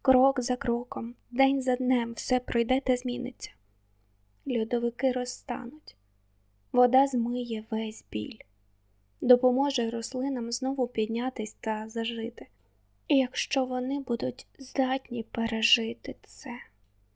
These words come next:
Розділ перший. Особливі люди. Приємна темрява змінилась черговим криком.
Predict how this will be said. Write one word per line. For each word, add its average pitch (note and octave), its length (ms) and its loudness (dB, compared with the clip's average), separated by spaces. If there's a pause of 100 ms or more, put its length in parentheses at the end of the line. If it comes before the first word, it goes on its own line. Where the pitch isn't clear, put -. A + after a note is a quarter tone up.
(680)
Розділ B3 580 0
перший. B3 540 -2 (1040)
Особливі A3+ 1120 -4 (340)
люди. A#3 440 -4 (2250)
Приємна B3 600 -2
темрява A#3+ 540 0
змінилась A#3 680 -2
черговим A3+ 880 -4
криком. A3+ 540 -4